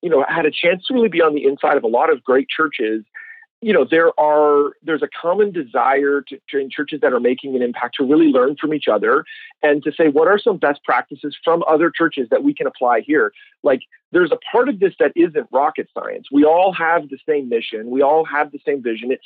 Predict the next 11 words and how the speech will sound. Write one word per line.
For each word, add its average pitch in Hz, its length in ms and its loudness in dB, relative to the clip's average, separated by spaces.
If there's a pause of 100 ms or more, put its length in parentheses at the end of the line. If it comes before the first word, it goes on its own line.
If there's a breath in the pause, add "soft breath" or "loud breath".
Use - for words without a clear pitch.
some, 180 260 2 (460 loud breath)
you 175 120 0
know, 156 140 4
some 175 280 -2
version 160 420 0
of 135 200 0
reach 170 380 -6
people 165 480 2
and 147 200 -2
disciple 143 540 0
them, - 140 -6